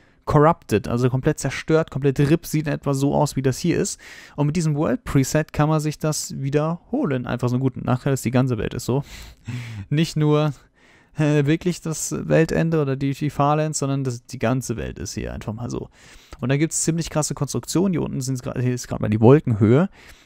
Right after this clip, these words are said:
Erze spawnen ziemlich weit oben, auch Diamanten aber noch ganz oben gesehen. Erzverteilung war komplett zerstört.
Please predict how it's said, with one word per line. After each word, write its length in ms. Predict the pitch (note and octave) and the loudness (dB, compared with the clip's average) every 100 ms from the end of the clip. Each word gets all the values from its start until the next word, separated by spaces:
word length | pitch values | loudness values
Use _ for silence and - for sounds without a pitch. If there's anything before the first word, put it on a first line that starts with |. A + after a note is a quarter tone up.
| - | 0
Erze 280 | C#3 - D3 | 0 0 -4
spawnen 280 | - C#3 | 0 0
ziemlich 220 | C#3 C#3+ - | 2 -2 -2
weit 140 | A#2 | -4
oben, 320 | D3 F3 E3 | -2 -4 -4
auch 160 | C#3 - | -6 -4
Diamanten 360 | C3+ C3 C#3+ | -4 -2 -2
aber 140 | D3+ C#3+ | -4 -6
noch 140 | C3+ | -6
ganz 180 | C3+ C3 | -4 -6
oben 220 | C#3 C#3+ | -6 -4
gesehen. 320 | C3+ C3 C3+ | -4 -2 -2
Erzverteilung 480 | C3 C3+ - C3 B2+ | -4 -8 -6 -4 -4
war 100 | B2 | -6
komplett 520 | B2 - C3+ C#3 C#3+ | -8 -8 -6 -6 -6
zerstört. 680 | - - C3 - C#3 D3+ - | -10 -10 -10 -4 -2 -2 -4